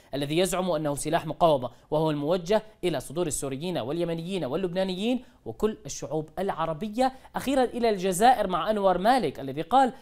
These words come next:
حسب منطق المتصفوينين أنه ما دام حزب الله خاض حرب تموز ألفين وستة مع إسرائيل فيحق له أن ينتهك الأعراض ويغزو الأوطان ويمارس الإرهاب ويقتل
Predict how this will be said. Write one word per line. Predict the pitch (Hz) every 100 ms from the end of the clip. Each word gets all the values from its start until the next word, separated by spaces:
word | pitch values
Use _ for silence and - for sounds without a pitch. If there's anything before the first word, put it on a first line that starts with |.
| -
حسب | - 285 262
منطق | 214 269 262 233 - - _ 214
المتصفوينين | 202 226 240 - 220 220 220 214 214 277 254 151 -
أنه | 165 165 160 180
ما | 123
دام | 160 165
حزب | 139 143 131
الله | 165 180 - -
خاض | - 156 185 170
حرب | 131 - 185 151
تموز | 135 127 180 185
ألفين | - 123 185 175
وستة | 135 220 - 131
مع | 165 139
إسرائيل | - 143 151 208 214 - _
فيحق | 135 120 165 -
له | 151 180 214 143
أن | 123
ينتهك | 131 190 190 185 185
الأعراض | 180 - 135 127 151 175 214 - - -
ويغزو | 117 147 143 143
الأوطان | 131 127 160 180 190
ويمارس | 127 120 180 147 - -
الإرهاب | 214 196 196 226 214 - _ _ _ -
ويقتل | 110 185 - - 175